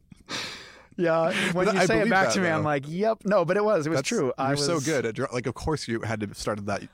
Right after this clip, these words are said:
Speaker 2: that young. Like
Speaker 1: <laughs> Uh, yeah, I was, man.
Speaker 2: So you're, you're a D C guy, though. I saw that you were animating, uh, this awesome thing where it was, like, Mark Hamill reading Trump's
Speaker 1: Oh.
Speaker 2: tweets, and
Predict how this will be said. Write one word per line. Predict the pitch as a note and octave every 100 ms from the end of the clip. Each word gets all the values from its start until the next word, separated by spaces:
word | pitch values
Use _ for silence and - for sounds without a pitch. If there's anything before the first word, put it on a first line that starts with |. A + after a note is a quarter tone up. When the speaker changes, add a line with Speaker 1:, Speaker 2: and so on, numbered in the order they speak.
| -
Speaker 2:
that | G#2 F#2
young. | G#2 G2 G2
Like | A2 -
Speaker 1:
<laughs> | E3 - - - - - - - - - _ _ _ _ _ _
Uh, | D3+ D#3 D3+ D3+
yeah, | D3+ A#3+
I | A2+ A#2+
was, | C#3 C#3 - - - _ _ _ _ _ _ _ _ _ _ _ -
man. | D3 A2 - - -
Speaker 2:
So | F3+
you're, | G#3
you're | F#3 A#3
a | B3+
D | D#3
C | D3
guy, | A#2 G#2
though. | G#2+
I | G#2
saw | B2+ - F3+
that | D#3+ B2
you | C3
were | C3+ A#2 A2+
animating, | G#2 A#2+ A#2 A2 G#2+ G2+ G2+ -
uh, | G2+ G2
this | G2 G#2 -
awesome | G#2 G#2 G#2+
thing | G2+ G#2 G#2 G2+ G#2 -
where | A2+
it | G#2
was, | G#2+
like, | G#2 G2 - - -
Mark | A2+ C#3
Hamill | - C3 B2 C3 B2
reading | A2+ A2 A2+ A2+ G#2
Trump's | C#3 C#3 A2+ A#2 A3 F#3
Speaker 1:
Oh. | C#3
Speaker 2:
tweets, | A#2 A2 A2+ A2+ - - - _ _ -
and | C#3